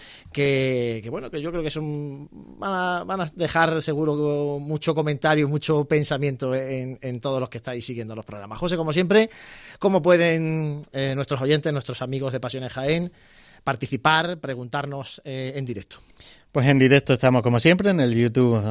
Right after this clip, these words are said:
Speaker 2: de Pasión en Jaén y también en el YouTube de Radio Jaén Cadena Ser. Y como no, pues, eh, nos hacemos eco que a veces no llegamos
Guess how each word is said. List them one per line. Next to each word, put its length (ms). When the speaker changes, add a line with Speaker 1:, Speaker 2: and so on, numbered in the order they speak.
Speaker 2:
de 320
Pasión 340
en 120
Jaén 600
y 600
también 320
en 100
el 160
YouTube 380
de 400
Radio 340
Jaén 380
Cadena 320
Ser. 340
Y 80
como 260
no, 300
pues, 240
eh, 240
nos 260
hacemos 360
eco 260
que 80
a 60
veces 280
no 140
llegamos 440